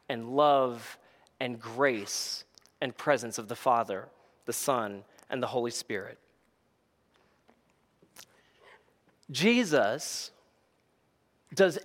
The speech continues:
everything that he does to bring glory and honor to the Father in the Spirit. And the Father does everything that he does for the delight of the Son in the Spirit.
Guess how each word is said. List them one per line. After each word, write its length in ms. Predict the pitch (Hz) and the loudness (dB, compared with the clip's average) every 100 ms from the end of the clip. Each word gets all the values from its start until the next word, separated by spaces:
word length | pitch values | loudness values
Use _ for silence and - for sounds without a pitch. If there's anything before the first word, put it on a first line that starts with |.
| - | 4
everything 640 | 202 214 240 226 220 214 | 4 4 -2 0 0 2
that 160 | 190 - | 0 -2
he 160 | 214 | -6
does 440 | 170 160 135 127 - | 0 4 4 2 -4
to 160 | - | -10
bring 400 | 131 151 151 147 - - - 123 | -4 0 0 -2 -8 -18 -18 -10
glory 720 | 135 165 180 165 127 117 117 | 0 2 6 4 4 0 -2
and 160 | 135 127 | -6 -4
honor 280 | 147 143 131 | 2 2 2
to 140 | - 120 | -4 -10
the 100 | 117 | -2
Father 420 | 139 123 117 110 | 2 4 2 -4
in 120 | 117 | -6
the 60 | 110 | -8
Spirit. 480 | - 104 101 127 - _ _ _ _ _ _ _ _ - - | -8 -8 -10 -12 -20 _ _ _ _ _ _ _ _ 0 4
And 160 | 190 | 6
the 40 | 180 | 6
Father 540 | - 269 277 196 170 | 6 8 8 8 6
does 220 | 160 170 | 6 4
everything 640 | 185 214 247 214 - 196 175 | 4 4 2 0 2 2 2
that 140 | 165 | -2
he 180 | 180 175 | -6 2
does 420 | 151 127 107 117 | 4 4 0 -4
for 160 | - 160 | -2 0
the 120 | 143 | 0
delight 360 | 143 147 147 - | 2 2 2 0
of 180 | 139 135 | -2 -4
the 60 | |
Son 600 | - - 165 117 101 98 - _ _ | -4 0 2 0 -4 -12 -20 _ _
in 120 | 147 | -4
the 80 | 135 | -2
Spirit. 520 | 123 - 135 123 104 | -4 -2 0 0 -4